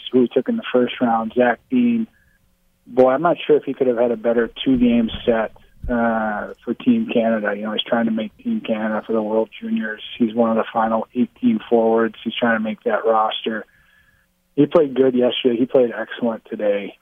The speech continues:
And, um, and he's really done a good job of applying things, you know, that our, our group has asked him to do, um, to,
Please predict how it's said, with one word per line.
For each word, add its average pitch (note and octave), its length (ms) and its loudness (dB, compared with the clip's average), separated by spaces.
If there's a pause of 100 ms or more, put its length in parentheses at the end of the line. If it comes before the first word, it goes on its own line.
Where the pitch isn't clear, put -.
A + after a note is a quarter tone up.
And, A2 420 -2
um, G#2+ 500 -2 (200)
and C3 140 2
he's D3+ 160 4
really C#3+ 240 6
done B2+ 180 0
a A#2+ 60 0
good A2+ 220 -2
job A2+ 500 0 (120)
of A2 380 0
applying A2+ 800 0 (680)
things, A#2 400 2 (260)
you C3 80 2
know, A#2 240 4
that A2+ 160 4
our, A#2 300 2
our B2 160 2
group A#2+ 300 -2 (220)
has A#2+ 140 0
asked A2+ 340 -2
him A2+ 180 0
to - 100 -8
do, A2 420 0 (500)
um, A2+ 480 0 (140)
to, A2+ 400 2